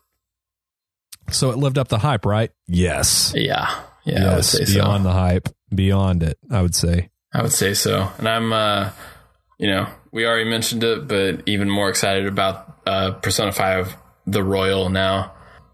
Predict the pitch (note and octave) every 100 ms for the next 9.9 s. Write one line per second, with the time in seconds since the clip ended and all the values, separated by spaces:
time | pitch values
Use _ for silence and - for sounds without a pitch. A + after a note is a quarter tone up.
0 | _ - G2+ A2 C#3 C#3+ G3 G#2+ G2+ G2+
1 | - A2 G2+ G2+ F#2+ G2 G2 - G#2 F#2+
2 | - G#2 G2 G#2 G#2 - A#2+ G2+ - G#2+
3 | D2+ G#2 - - G#2 F#2+ - - - -
4 | - - C3 B2+ C#3+ D#3+ C#3 A2 - B2+
5 | A#2 A#2 A2+ G#2 - A2+ G#2 A2 G#2 G2+
6 | - A2 G2+ G2 - G#2 G2+ F#2+ G#2 -
7 | G2 F#2+ - A2+ G2+ - A2 G#2+ G2+ -
8 | - - - G#2 G#2 - - - A#2+ B2+
9 | G#2+ G2+ G2+ G2 G2 G2+ G2+ G2+